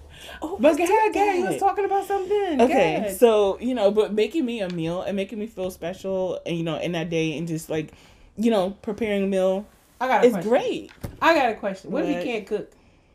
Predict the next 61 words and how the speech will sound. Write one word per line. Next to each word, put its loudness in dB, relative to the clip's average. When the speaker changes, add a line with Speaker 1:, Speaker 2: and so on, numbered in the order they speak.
Speaker 2:
What 2
if 4
he's 6
trying -4
to 2
do 0
it -4
and -4
his -2
food -6
tastes -8
nasty? -14
Speaker 1:
I 4
g-, -6
see. 2
I 2
used 0
to 8
get, 4
Speaker 2:
<laughs> 4
Speaker 1:
see. 2
I 6
got 4
in 0
trouble. 2
His 2
food 4
never 4
tasted -4
nasty, -2
but 4
I, 0
I, 2
I, -8
he 4
always, 2
see. -2
That's -4
the -10
thing. -10
Like, -4
I 0
don't -4
know. -6
Speaker 2:
You -8
don't -2
know 0
what? 2
Speaker 1:
I 8
don't, 2
I 4
don't, -2
Speaker 2:
This 2
Speaker 1:
I 0
Speaker 2:
your, 4
Speaker 1:
don't 4
know 2
how 2
to 4
Speaker 2:
this 4
Speaker 1:
answer 2